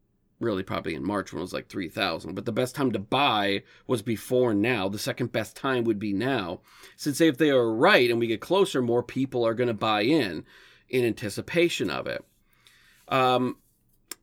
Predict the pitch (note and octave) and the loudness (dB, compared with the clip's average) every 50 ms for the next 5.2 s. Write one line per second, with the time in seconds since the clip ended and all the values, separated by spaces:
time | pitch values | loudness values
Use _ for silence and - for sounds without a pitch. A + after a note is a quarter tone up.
0 | _ _ _ _ _ _ _ _ _ _ _ _ _ _ _ _ _ _ _ _ | _ _ _ _ _ _ _ _ _ _ _ _ _ _ _ _ _ _ _ _
1 | _ _ _ _ _ _ - D3+ D3 D3+ - - B2 D3+ - - - - - - | _ _ _ _ _ _ 2 2 4 4 2 0 -2 -4 -6 -8 -12 -18 -18 -20
2 | - - _ _ _ _ _ _ _ _ _ _ _ _ _ _ _ _ _ _ | -20 -20 _ _ _ _ _ _ _ _ _ _ _ _ _ _ _ _ _ _
3 | _ _ _ _ _ _ _ _ - D3+ D3+ D#3+ D#3 C#3+ - - G#3 A3 G#3+ G#3 | _ _ _ _ _ _ _ _ 0 0 2 2 2 -2 0 2 2 2 2 2
4 | - F3+ D3 B2+ B2 - E3 D3 - D3 - - - C3 B2+ C#3+ C#3+ - - E3+ | 2 2 0 0 0 -4 -6 -4 -4 -6 -6 -4 -2 0 0 0 0 -2 -2 0
5 | D#3+ D#3+ D#3 D#3+ | 0 0 0 0